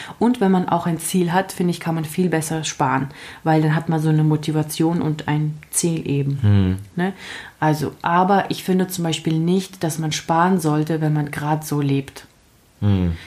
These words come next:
Speaker 1: Ich finde nicht, dass man das Sparen über die jetzigen Bedürfnisse stellen sollte.
Speaker 2: Hm.
Speaker 1: Also wenn man irgendwann der Position ist, dass man zurücklegen kann, dann sollte man das auf jeden Fall machen und nicht jedes Wochenende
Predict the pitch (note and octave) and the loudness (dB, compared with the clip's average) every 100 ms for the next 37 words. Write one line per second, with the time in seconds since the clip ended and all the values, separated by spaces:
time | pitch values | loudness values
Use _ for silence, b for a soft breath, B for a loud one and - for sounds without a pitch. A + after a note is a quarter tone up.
0 | B - - F#3+ F3 E3+ F#3+ F#3+ F3+ E3+ | B -10 -2 0 2 2 0 -2 -4 -2
1 | E3 E3 D#3+ - - D#3+ E3 E3+ E3+ - | -2 -2 -4 -4 -2 -2 0 -2 -4 -4
2 | E3+ D#3+ E3+ E3 D#3+ B B B _ - | -2 0 2 2 -2 B B B _ -2
3 | E3 D#3 D#3 - _ _ _ _ _ _ | 0 0 -2 -20 _ _ _ _ _ _
4 | D3+ F3+ F#3 F#3 F3+ D#3+ D#3+ D#3+ D#3 E3+ | -2 -2 0 -2 0 0 -2 -2 0 0
5 | D#3+ E3 D#3 - D3+ - D#3+ D3+ D3+ C#3+ | -2 -4 -6 -6 -6 -2 0 2 0 0
6 | C#3 C#3 C#3+ F#2 F2+ E2+ E2+ B E3 E3 | -4 -4 -4 -2 -2 -2 -6 B -2 0
7 | D#3+ F3+ G3 F#3+ F3 F3 F3+ F3 E3+ E3+ | 0 2 4 2 0 -2 -2 -2 -2 -2
8 | E3 E3 E3+ F3 E3 E3 E3 D#3 E3+ E3 | -4 -2 0 0 -2 -2 -2 -2 -4 -2
9 | D#3+ D#3 D3+ E3 F3+ G3 D#3+ E3+ E3 E3 | -2 -2 -2 0 0 0 0 0 0 0
10 | E3 D#3 D#3 - D3+ D#3 D3+ E3+ - G#3 | -2 -2 -4 -4 -4 0 2 2 2 -2
11 | G3+ F3+ F3 F3 F3+ E3+ E3+ E3+ E3+ E3 | 0 0 0 0 0 0 -2 -4 -2 -2
12 | E3+ E3+ | -4 -6